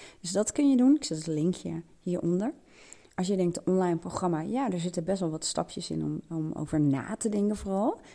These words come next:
En wat, ja, wat huiswerkdingen die ik je meegeef, eh, bewustzijnsoefeningen om op te gaan letten,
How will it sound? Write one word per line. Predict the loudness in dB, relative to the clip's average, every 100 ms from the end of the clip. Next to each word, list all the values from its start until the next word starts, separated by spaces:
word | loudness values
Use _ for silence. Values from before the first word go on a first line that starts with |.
| -6
En | -2 0
wat, | -2 -6 -14 -20 -20 -20 _
ja, | -6 -4 -6
wat | -10
huiswerkdingen | -6 -4 0 0 0 -2 0 2 0
die | -2
ik |
je | 0 2
meegeef, | 2 2 -2 -2 -2 -4
eh, | -8 -10 -12 -6
bewustzijnsoefeningen | 0 2 2 -2 -4 -6 -2 -2 0 -2
om | -4
op | -4 -4
te | -4
gaan | -4 0
letten, | 2 2 0 -2 -2